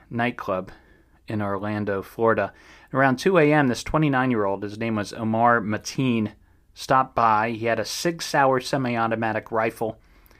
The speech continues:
and a Glock, and he just, he started shooting people inside. He killed forty-nine people and wounded fifty-three more. It was a rampage. One woman actually hid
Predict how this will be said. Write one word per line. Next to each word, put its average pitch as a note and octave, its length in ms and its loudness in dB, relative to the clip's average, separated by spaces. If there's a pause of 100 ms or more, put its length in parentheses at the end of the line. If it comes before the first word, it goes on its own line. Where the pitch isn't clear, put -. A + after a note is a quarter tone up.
(180)
and G#2+ 180 -4
a G#2+ 40 -4
Glock, A2+ 540 0 (260)
and A#2+ 100 -8
he B2 100 -2
just, A2+ 360 -8
he A2 120 -8
started G#2+ 440 -2
shooting A2 340 -2
people G2 340 -6
inside. G2 540 -2 (340)
He C3+ 120 -8
killed B2+ 280 0
forty-nine C#3 800 0
people G#2+ 440 -10 (280)
and A2 180 -6
wounded A#2 360 -2
fifty-three A2 720 -8
more. G2+ 400 -6 (540)
It - 60 -8
was G#2 120 -6
a A2 40 -2
rampage. A#2 880 -2 (1080)
One C#3 320 4
woman C#3 400 4
actually G#2+ 480 -2
hid A#2 420 -2